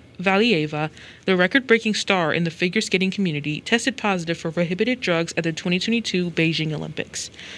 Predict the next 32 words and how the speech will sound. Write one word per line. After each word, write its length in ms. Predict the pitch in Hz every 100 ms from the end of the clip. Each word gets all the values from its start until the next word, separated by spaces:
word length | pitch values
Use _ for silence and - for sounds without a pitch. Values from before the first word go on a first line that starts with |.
| -
Claims 360 | - 277 339 -
qu-, 180 | - - - -
report 400 | 226 226 175 151
that 120 | 160
the 100 | 170
drug 240 | 170 196
involved 420 | 277 196 175 175 175 - - -
is 160 | 180
trimetazidine, 1040 | - 185 175 196 226 190 196 175 151 - 156 - - -
which 180 | 202
is 260 | 208 175 - -
medically 400 | 180 196 247 277
used 240 | 202 196
to 60 | 190
prevent 420 | 190 180 170 -
angina 580 | 175 180 - 196 208 247
attacks 460 | 247 160 165 - -
and 120 | 175
help 160 | 180
blood 240 | 160 180 190
flow 240 | - 156
to 100 | 151
the 80 | 160 151
heart. 200 | 123 - - - -
However, 400 | 190 208 226 190
athletes 360 | 180 196 269 220
use 120 | 208
it 80 | 185
to 100 | 190
improve 260 | 175 208
their 120 | 220 262
performances 580 | 254 208 170 170 175